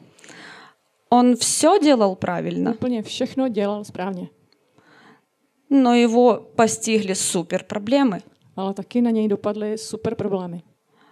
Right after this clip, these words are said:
Speaker 1: Э, такую боль он терпел. Он потерял не просто все, он потерял все, все, все.
Speaker 2: Zažil obrovskou bolest a nestratil všechno, ale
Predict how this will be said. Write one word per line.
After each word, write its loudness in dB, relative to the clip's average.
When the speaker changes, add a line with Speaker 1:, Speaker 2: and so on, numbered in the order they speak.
Speaker 1:
Э, 2
такую 0
боль 4
он 0
терпел. -2
Он 0
потерял 0
не -2
просто 0
все, 0
он -6
потерял 2
все, 0
все, -2
все. 0
Speaker 2:
Zažil -2
obrovskou 0
bolest -2
a -6
nestratil -6
všechno, -4
ale -4